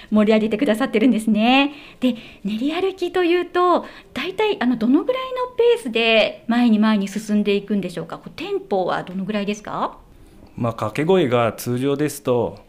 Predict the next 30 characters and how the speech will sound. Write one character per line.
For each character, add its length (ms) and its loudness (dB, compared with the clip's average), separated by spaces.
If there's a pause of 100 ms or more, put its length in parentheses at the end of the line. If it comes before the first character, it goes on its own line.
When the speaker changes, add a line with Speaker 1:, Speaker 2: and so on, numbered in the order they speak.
(320)
Speaker 2:
せ 240 -2
い 120 2
や、 200 2
せ 180 -4
い 140 2
や、 340 -2
ま 160 -6
あ、 40 -4
わ 140 4
っ 20 -2
し 200 -2
ょ 40 2
い、 80 0
わ 100 2
っ 40 -2
し 140 -4
ょ 60 2
い 60 -4
と 100 -6
い 220 0
う 80 0
よ 120 0
う 40 0
な 100 -4
リ 140 -2
ズ 100 -6
ム 140 -6
な 100 -6
の 160 -12
で、 320 -2